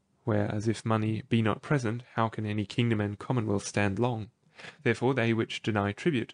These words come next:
deny the due stipend of men's labour, yea, and seek the subversion of the commonwealth. They which be slack and unlustful in public labours and works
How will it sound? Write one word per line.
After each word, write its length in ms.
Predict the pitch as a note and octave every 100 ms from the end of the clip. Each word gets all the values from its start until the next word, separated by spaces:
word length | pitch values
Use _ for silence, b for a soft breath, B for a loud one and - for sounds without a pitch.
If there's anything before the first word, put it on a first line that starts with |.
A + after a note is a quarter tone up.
| -
deny 340 | A2+ G#2+ G#2 G#2
the 160 | G#2+
due 220 | G#2+ A#2
stipend 500 | G#2 A#2+ A#2 - G#2
of 100 | G#2
men's 280 | G#2+ G2+ G2
labour, 340 | A2+ B2+ A2 A2 b b b b b b
yea, 300 | A2+ G#2 G#2+
and 220 | G#2+ G#2
seek 320 | - B2+ A#2+ -
the 140 | G#2
subversion 540 | - G#2 A#2 A#2+ A2+
of 120 | G#2+ G#2+
the 80 |
commonwealth. 560 | - D3+ A#2 G2 G2 - _ _ _ b b
They 120 | A2+ A2
which 180 | -
be 120 | - G2+
slack 340 | A#2 A#2 -
and 140 | G2+
unlustful 640 | G2+ G2+ G#2 A#2 - G#2+ G2
in 160 | G2+
public 360 | G2 A2 G#2+ -
labours 400 | G#2+ A2 A2 G2+
and 140 | G2 -
works 320 | C3 G#2 -